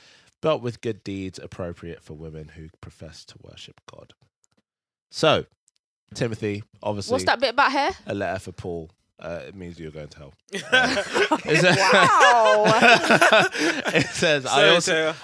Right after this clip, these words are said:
Speaker 1: I also want women to dress modestly with decency and propriety, adorning themselves not with elaborate hairstyles or
Speaker 2: Not
Speaker 1: gold or
Speaker 2: with
Speaker 1: pearls or
Speaker 2: elaborate.
Speaker 1: expensive clothes." So, again, context.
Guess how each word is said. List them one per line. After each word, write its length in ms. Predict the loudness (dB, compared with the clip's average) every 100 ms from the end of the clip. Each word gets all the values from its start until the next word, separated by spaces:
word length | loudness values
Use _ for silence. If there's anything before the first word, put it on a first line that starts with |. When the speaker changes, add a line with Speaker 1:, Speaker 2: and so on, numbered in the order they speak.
| -2
Speaker 1:
I 80 | 0
also 180 | 2 0
want 140 | 0
women 220 | 0 -4
to 100 | -6
dress 220 | -4 -4 -4
modestly 400 | -6 -6 -8 -6
with 200 | -8 -8
decency 580 | -10 -10 -14 -12 -12 -12
and 120 | -14
propriety, 580 | -14 -10 -10 -10 -12 -14
adorning 400 | -12 -12 -12 -14
themselves 400 | -14 -14 -14 -14
not 180 | -16
with 140 | -14 -14
elaborate 380 | -14 -14 -16 -18
hairstyles 480 | -18 -18 -18 -18 -18
or 40 |
Speaker 2:
Not 60 | -10
Speaker 1:
gold 260 | -8 -8 -14
or 40 | -16 -14
Speaker 2:
with 180 | -14 -14
Speaker 1:
pearls 180 | -14
or 40 | -14
Speaker 2:
elaborate. 360 | -16 -14 -14
Speaker 1:
expensive 480 | -16 -18 -20 -20 -20
clothes." 400 | -18 -16 -16 _ _ _ -20 _ -10
So, 320 | -4 -4 -4 _ _ _ _ _ _ _ _ _ _ -12
again, 380 | -6 -4 -4 -10
context. 560 | -10 -10 -6 -8 -10